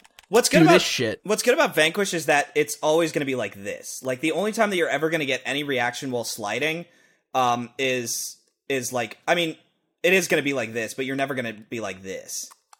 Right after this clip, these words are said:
Speaker 1: So, eh, it's fine. So
Speaker 2: Yeah, it, it's a left bumper. Is a left bumper in, in Vanquish,
Speaker 1: Uh,
Speaker 2: or is it right
Speaker 1: right
Speaker 2: bumper?
Speaker 1: bumper is the slide, and then left bumper is fire.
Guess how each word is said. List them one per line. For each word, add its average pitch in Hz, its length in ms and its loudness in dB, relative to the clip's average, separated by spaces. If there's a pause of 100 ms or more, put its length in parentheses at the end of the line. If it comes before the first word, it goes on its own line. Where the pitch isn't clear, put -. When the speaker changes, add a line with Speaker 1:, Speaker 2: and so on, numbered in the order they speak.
(120)
Speaker 1:
So, 127 280 0 (120)
eh, 208 240 2
it's 107 140 -8
fine. - 260 -18 (460)
So 117 160 -6
Speaker 2:
Yeah, 165 280 2
it, 214 320 -4
it's 226 160 4
a 339 60 8
left 233 400 4
bumper. 110 480 2
Is 160 160 4
a 185 60 4
left 165 280 2
bumper 262 320 2
in, 240 240 -6 (140)
in 190 240 -2 (300)
Vanquish, 190 260 4
Speaker 1:
Uh, 170 160 6
Speaker 2:
or 147 40 4
is 131 80 0
it 120 40 2
right 135 140 6
Speaker 1:
right 196 180 6
Speaker 2:
bumper? - 60 0 (200)
Speaker 1:
bumper 175 60 2
is 135 120 0
the 139 80 -8
slide, 113 680 -2
and 123 160 -2
then 120 220 -4
left 120 200 -6
bumper 117 300 -4
is 104 220 -8
fire. 87 540 -8